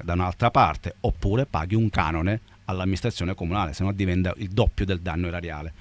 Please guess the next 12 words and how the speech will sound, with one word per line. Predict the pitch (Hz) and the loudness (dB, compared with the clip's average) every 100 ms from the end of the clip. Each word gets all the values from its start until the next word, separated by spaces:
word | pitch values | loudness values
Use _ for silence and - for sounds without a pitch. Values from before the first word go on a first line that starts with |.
| - - - - - | -20 -20 -20 -20 -8
C'è | - | 4
una | 120 101 | 6 6
commissione, | 101 101 - 110 95 | 6 4 4 2 0
ripeto, | - 98 104 92 87 | -4 -4 -2 -2 -2
consiliare | 90 90 107 98 | -2 -2 0 -2
che | 85 | -2
si | 98 | -6
è | |
occupata | 87 95 95 | -6 -4 -2
di | 113 | -2
questo, | 131 135 139 - 117 | 0 2 2 4 2
c'è | - 120 95 | 2 0 0